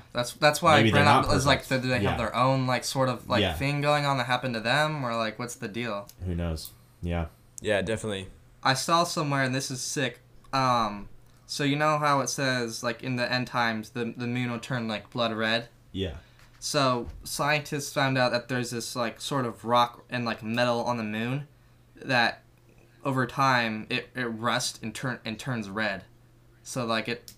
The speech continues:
Speaker 1: totally, like, s-, is doing exactly
Speaker 2: Interesting.
Speaker 1: what the Bible said. So,
Speaker 2: Yeah.
Speaker 1: like, eventually the moon will turn, like, blood red because this, the, like, the rock or the metal is, like,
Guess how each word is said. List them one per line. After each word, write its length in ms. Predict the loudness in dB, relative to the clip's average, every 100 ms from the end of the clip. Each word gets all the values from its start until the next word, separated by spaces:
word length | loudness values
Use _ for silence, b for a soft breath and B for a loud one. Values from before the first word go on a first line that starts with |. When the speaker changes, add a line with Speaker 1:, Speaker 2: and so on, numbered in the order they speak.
| -6
Speaker 1:
totally, 420 | 0 2 2 0
like, 380 | -2 -2 -6 -12
s-, 160 | -12 -12 -14 -12
is 160 | -8 -4
doing 220 | -2 0
exactly 420 | -2 0 -2 -2
Speaker 2:
Interesting. 40 | -4
Speaker 1:
what 120 | -4
the 80 | -4
Bible 400 | -2 -2 -2 -8
said. 380 | -6 -6 -6 -8
So, 320 | -6 -6 -8 -16 -20 B B B -20 -8
Speaker 2:
Yeah. 140 | 0 0
Speaker 1:
like, 180 | 0 -4
eventually 520 | -2 0 0 -2 -2
the 140 | -2 -4
moon 340 | -4 -6 -6
will 140 | -8 -8
turn, 420 | -4 -4 -4 -6
like, 200 | -10 -12 -18 -20 -20 -8
blood 280 | -4 -4 -4
red 300 | -6 -6 -8
because 380 | -8 -8 -8 -8
this, 220 | -8 -6
the, 400 | -6 -4 -4 -8 b b b -12
like, 140 | -8
the 80 | -6
rock 380 | -2 0 0 -2
or 120 | -6
the 80 | -4
metal 400 | -2 -2 -2 -4
is, 180 | -8 -8
like, 220 | -8 -10